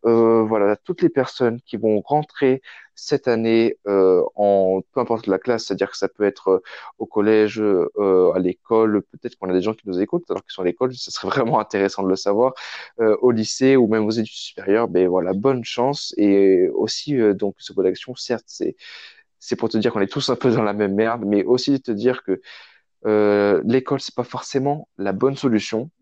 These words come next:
parce que il y a peut-être une autre façon de voir des choses et c'est ça aussi qu'on veut te partager dans ce Pod Action, même si, euh, il est à la base aussi pour te dire bonne chance <laughs> et,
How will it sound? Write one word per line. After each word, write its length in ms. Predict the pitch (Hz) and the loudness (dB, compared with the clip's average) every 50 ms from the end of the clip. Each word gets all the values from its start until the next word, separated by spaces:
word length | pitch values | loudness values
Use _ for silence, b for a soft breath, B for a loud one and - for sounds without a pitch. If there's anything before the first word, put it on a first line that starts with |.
| _ _ - | _ _ -6
parce 220 | - 104 - - - | -6 -6 -6 -6 -2
que 400 | - 113 104 101 98 98 95 90 92 - _ _ _ - | 0 2 4 4 4 4 2 0 -2 -10 _ _ _ -10
il 100 | 107 104 | -6 -2
y 60 | 107 | -2
a 60 | 110 | -2
peut-être 400 | 110 - 143 - - 160 - - | -2 -2 -2 -2 -2 -2 -2 -4
une 160 | 110 107 110 131 | -4 -2 -2 -2
autre 180 | 131 - - - | -4 -6 -8 -4
façon 280 | - 117 - - 123 | -4 -4 -4 -4 -6
de 100 | 113 110 | -6 -4
voir 220 | 95 98 95 95 87 | -2 0 -2 0 0
des 300 | 95 92 80 78 87 87 | -2 -2 -2 -2 -4 -4
choses 340 | - - 120 123 127 - B B B B B B B B - | 0 2 0 0 0 -2 B B B B B B B B -10
et 80 | 113 | -8
c'est 140 | 110 - 117 | -8 -8 -6
ça 160 | - - 143 | -2 0 0
aussi 220 | 131 123 - - 131 | 0 0 0 -6 -6
qu'on 160 | - 117 107 | -4 -4 -4
veut 100 | 101 110 | -4 -4
te 60 | - | -8
partager 400 | - 113 110 113 110 113 113 110 101 | -8 -10 -2 0 2 2 2 0 0
dans 180 | 104 95 95 | -2 -2 -4
ce 480 | 95 - - - 98 95 95 101 104 104 | -4 -6 -6 -4 0 2 2 2 2 0
Pod 220 | - - 110 101 92 | -2 -4 -4 0 0
Action, 380 | 90 87 - - - 95 90 90 92 | 0 0 -2 -6 -6 -6 -4 -2 -2
même 220 | 104 117 120 117 117 | 0 0 -2 -2 -6
si, 480 | - - - 120 113 113 113 104 - - | -8 -8 -4 -2 0 0 0 -2 -4 -2
euh, 500 | - 98 95 95 95 95 95 95 95 95 - - | -2 0 2 2 2 2 2 2 0 0 -2 -2
il 180 | 104 101 104 | 0 2 4
est 60 | 101 | 2
à 140 | 95 69 82 98 | 2 2 0 -2
la 120 | 101 95 | -2 0
base 220 | 95 107 107 101 | 2 2 0 0
aussi 220 | 104 98 - - 90 | -2 -4 -8 -10 -10
pour 160 | - 92 - | -10 -10 -10
te 100 | - 95 | -6 -6
dire 280 | 92 90 101 101 95 98 - _ _ - | -4 -2 -2 -2 -2 -4 -12 _ _ -2
bonne 160 | 113 110 107 - | -2 -2 -2 -2
chance 380 | - 110 104 104 - - - | -2 -2 -2 -2 -2 -6 -4
<laughs> 40 | - | -2
et, 340 | 104 107 - - 113 104 | -2 -2 2 0 0 0